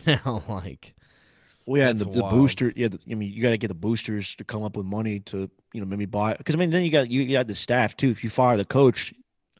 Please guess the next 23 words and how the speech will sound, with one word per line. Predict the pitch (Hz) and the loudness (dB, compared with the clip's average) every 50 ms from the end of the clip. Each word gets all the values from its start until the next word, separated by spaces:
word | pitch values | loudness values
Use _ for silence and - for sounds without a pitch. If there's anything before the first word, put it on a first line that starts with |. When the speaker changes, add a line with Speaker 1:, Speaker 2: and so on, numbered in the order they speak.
| _ _ _ _ | _ _ _ _
Speaker 2:
you | - - 101 | -8 -6 -4
know, | 98 | -4
do | 90 - 107 | -2 0 0
you | 113 107 | 0 2
Speaker 1:
Yeah. | 98 | 4
Speaker 2:
fire | 120 113 110 104 | 4 4 4 4
the | 98 95 | 2 0
staff? | - - 117 120 123 117 95 - - - - | -2 2 2 4 4 4 2 -2 -6 -16 -12
Because | - 110 - 113 104 101 92 90 101 | -12 -8 -4 -2 -2 -2 -2 -4 -8
Speaker 1:
Yeah. | 107 95 - _ _ _ _ _ _ _ _ _ _ _ _ _ _ _ _ _ _ _ _ _ _ _ _ _ - | -14 -16 -20 _ _ _ _ _ _ _ _ _ _ _ _ _ _ _ _ _ _ _ _ _ _ _ _ _ -14
And | - 120 117 | -10 -8 -4
Speaker 2:
so, | 113 123 117 | 0 2 2
I | |
Speaker 1:
does | 113 117 | 2 2
Speaker 2:
mean, | 123 135 | 2 4
Speaker 1:
the | |
Speaker 2:
really, | 170 190 180 156 | 6 6 6 6
Speaker 1:
staff | 123 123 120 135 | 4 2 2 0
Speaker 2:
it's, | 139 143 104 | -2 -4 -2
Speaker 1:
go? | 107 | 0
Speaker 2:
to | 110 - 156 | 2 4 4
me, | 190 185 170 - - _ _ - _ _ _ _ _ - | 4 4 4 2 -2 _ _ -20 _ _ _ _ _ -14
t-, | - | -12